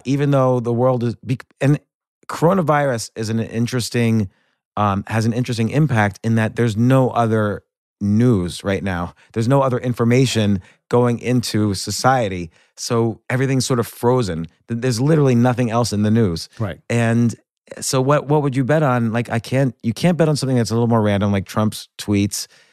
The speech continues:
Speaker 1: You know, you could use actuarial tables to, to bet on the, which Supreme Court justice is gonna leave first. Uh, you know, there's some bets on the economy you can make.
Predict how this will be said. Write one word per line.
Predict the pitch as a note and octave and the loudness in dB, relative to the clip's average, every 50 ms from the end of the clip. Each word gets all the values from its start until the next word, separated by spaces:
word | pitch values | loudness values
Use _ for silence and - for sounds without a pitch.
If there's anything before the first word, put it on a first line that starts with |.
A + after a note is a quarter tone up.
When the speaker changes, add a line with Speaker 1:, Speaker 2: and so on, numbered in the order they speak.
| _ _ _ _ _ _ - | _ _ _ _ _ _ -4
Speaker 1:
You | A#2+ B2 | 0 2
know, | A#2 | 2
you | A2 A2 | 2 2
could | - A2+ A#2 | 0 0 2
use | C#3 C#3+ B2+ A2 | 4 4 4 4
actuarial | - - A2 A2+ G#2 - A#2 A#2 A#2 A#2 A#2 A#2 A2+ A2 | 2 0 0 0 0 0 2 2 4 4 4 4 2 0
tables | - A2+ A2 G#2+ A2 A2+ G2+ | 0 0 0 2 0 -2 -2
to, | - A2+ G#2 | -2 -2 -2
to | F#2 - - - G#2+ G#2 G2 F#2+ F#2 - - - | -2 -4 -4 -2 0 0 2 0 -2 -4 -10 -18
bet | G#1+ - - - E2 - A2+ A2 A2 | -20 -20 -20 -18 -8 -2 0 0 2
on | G#2+ G#2+ | 2 2
the, | A2+ G#2+ - | 0 0 -2
which | G2+ G2+ A#2 A2+ | 0 2 2 2
Supreme | - - G2+ F2 A2+ A2 | 2 0 -2 0 2 2
Court | G2+ G#2+ A2 G2 | 4 4 2 2
justice | - A2 G2+ F2 G2+ G#2 | 2 0 0 0 -2 -4
is | F#2+ - | -4 -4
gonna | G#2+ G2+ G2 | -4 -4 -2
leave | F#2+ G#2 G#2 F#2 | 0 0 0 0
first. | - - G2+ G2 G2+ G2 - - - _ - - - _ _ _ _ - | 0 0 2 2 2 2 0 -4 -10 _ -20 -20 -20 _ _ _ _ -2
Uh, | G#2+ G#2+ G#2+ G#2+ G#2 G#2+ A2 G#2+ A2 G#2+ F#2+ G#2+ - - _ _ _ _ - | 0 0 2 2 2 2 2 0 0 -2 -4 -6 -10 -20 _ _ _ _ -4
you | - | 0
know, | C#3+ C#3+ | 0 2
there's | C3+ C#3 B2+ | 2 2 2
some | - D3 D3+ D3+ | 2 0 0 2
bets | C#3 D3 C#3+ - C3+ | 2 0 0 0 -2
on | C3 | -2
the | C3 B2+ | 0 0
economy | A#2+ - - G#2+ A2+ A#2+ B2 B2 B2+ B2+ | -2 -2 -4 -2 -2 0 2 2 2 4
you | B2+ B2 | 4 2
can | A#2 C3 A#2+ | 2 2 2
make. | B2+ B2 B2+ B2+ B2 A2 - | 4 4 4 4 2 0 -2